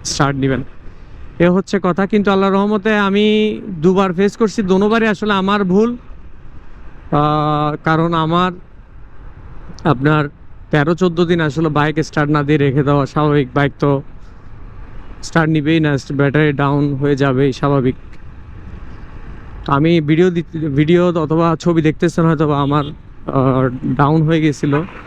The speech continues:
ভিডিও যখন, তখনের ভিডিও আমি করে রাখছিলাম। তো আপনার আমি ওই মেকানিক এনে তারপরে ওনারা ব্যাটারি একটা আনছেন, ওটা দিয়ে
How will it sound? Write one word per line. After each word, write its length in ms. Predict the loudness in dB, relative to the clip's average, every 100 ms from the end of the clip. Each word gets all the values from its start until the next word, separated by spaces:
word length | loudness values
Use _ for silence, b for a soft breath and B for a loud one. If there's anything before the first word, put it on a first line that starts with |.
| 2
ভিডিও 260 | 4 4 2
যখন, 260 | 0 0 0
তখনের 340 | 0 2 2 2
ভিডিও 300 | 2 2 2
আমি 140 | 0
করে 180 | 0 -2
রাখছিলাম। 440 | -4 -2 -2 -2 -6 -14 -16 -16 -16 -16 -16 -16 -16 -16 -16 -14 -2
তো 80 | 2 4
আপনার 400 | 2 0 0 0
আমি 460 | 2 2 2 2 2
ওই 340 | 2 2 2 2
মেকানিক 500 | 2 2 2 2 2
এনে 400 | 2 2 0 -2
তারপরে 440 | -2 0 2 2
ওনারা 400 | 2 2 2 2 2 0 -4 -8 -4
ব্যাটারি 400 | 0 2 4 4 2
একটা 240 | 0 0
আনছেন, 460 | 2 2 0 0 2 0
ওটা 220 | 2 2
দিয়ে 280 | 2 2